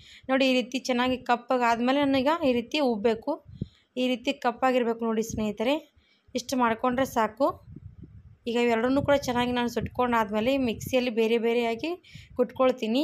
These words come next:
ಚೆನ್ನಾಗಿ ಮಿಕ್ಸಿಯಲ್ಲಿ ಬೇರೆ ಬೇರೆ ರೀತಿ ಕುಟ್ಕೋಬೇಕು. ಇದ್ರ ಜೊತೆಗೆ ಏನೆಲ್ಲ ಕುಟ್ಕೊಳ್ತೀನಿ ಅಂತ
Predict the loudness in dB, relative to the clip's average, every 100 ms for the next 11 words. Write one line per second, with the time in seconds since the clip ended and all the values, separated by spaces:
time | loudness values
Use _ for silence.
0 | -2 -4 -2 -2 -2 -2 -4 -2 -2 0
1 | 0 0 -2 -2 -4 -6 -8 -8 -6 -4
2 | -2 -2 -2 -4 -20 -20 -10 -2 0 0
3 | 0 2 2 2 0 0 -2 0 -2 0
4 | -2 0